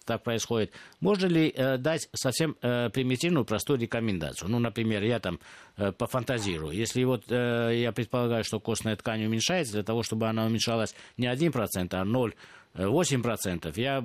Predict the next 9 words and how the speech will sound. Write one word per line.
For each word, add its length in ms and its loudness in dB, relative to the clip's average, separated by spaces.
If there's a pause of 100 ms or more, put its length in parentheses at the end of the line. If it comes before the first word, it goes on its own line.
(120)
предполагаю, 640 0
что 220 -2
нужно, 440 0 (360)
э, 400 2
наверное, 420 0
в 80 -8
потреблении 560 0
увеличить 360 2
количество 540 -2